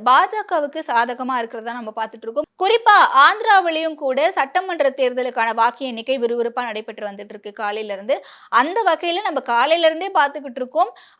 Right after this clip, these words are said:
ஆந்திராவிலும், அ, பா ஜ க கூட்டணி, அதாவது தெலுங்கு தேசம் கட்சி தான் அங்க மாநில கட்சியா பிரதான முக்கியத்துவம் வாய்ந்து அவர்களுடைய தலைமையில இருக்கக்கூடிய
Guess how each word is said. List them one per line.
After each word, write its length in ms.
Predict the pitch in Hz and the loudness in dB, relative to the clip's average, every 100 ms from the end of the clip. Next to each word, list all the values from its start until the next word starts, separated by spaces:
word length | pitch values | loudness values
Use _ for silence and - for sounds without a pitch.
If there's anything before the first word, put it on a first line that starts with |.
| 269 | 6
ஆந்திராவிலும், 640 | 349 415 392 349 320 370 480 - | 6 6 6 6 2 -2 -2 -2
அ, 40 | 226 226 247 | -2 2 4
பா 120 | 285 330 | 4 4
ஜ 100 | 392 381 | 0 0
க 100 | 311 294 | 0 0
கூட்டணி, 420 | 311 311 320 285 226 | -6 0 0 0 -6
அதாவது 400 | 226 233 247 302 349 | -2 -2 0 -2 2
தெலுங்கு 260 | 285 320 339 | 0 0 -4
தேசம் 280 | 320 320 294 285 | -4 -4 -2 -2
கட்சி 280 | 262 320 302 | -2 -6 -4
தான் 120 | 349 370 | -2 -2
அங்க 140 | 269 247 | -2 -2
மாநில 320 | 285 392 392 359 | -2 -2 -2 -2
கட்சியா 380 | 294 294 285 339 330 | -4 -2 -2 -2 0
பிரதான 340 | 269 269 349 392 320 | -2 0 -2 -2 -6
முக்கியத்துவம் 540 | 285 320 311 302 262 | -6 -6 -4 -4 -4
வாய்ந்து 340 | 247 247 262 392 440 - - 254 | -6 -6 -8 -8 -10 -12 0 4
அவர்களுடைய 520 | 359 403 403 370 330 302 | 4 2 -2 0 0 2
தலைமையில 440 | 277 330 381 381 320 | 0 0 -2 0 2
இருக்கக்கூடிய 440 | 302 294 285 285 | 0 -6 -6 -4